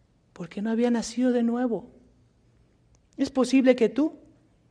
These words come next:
hayas venido a la iglesia años y no pasa absolutamente nada en tu vida. O de repente como que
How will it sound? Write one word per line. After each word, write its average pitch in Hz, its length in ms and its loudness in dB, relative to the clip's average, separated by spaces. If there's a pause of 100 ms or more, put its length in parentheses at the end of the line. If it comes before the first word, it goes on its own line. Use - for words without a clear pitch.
hayas 226 220 4
venido 220 240 2
a 214 60 2
la 208 40 2
iglesia 214 480 -2 (440)
años - 880 4 (960)
y 190 100 -4
no 226 160 -2
pasa 220 220 -4
absolutamente 202 760 -4
nada 220 300 0
en 226 80 0
tu 233 100 -4
vida. 190 320 -8 (320)
O 208 80 4
de 226 80 8
repente 240 340 4
como 233 220 4
que 220 160 0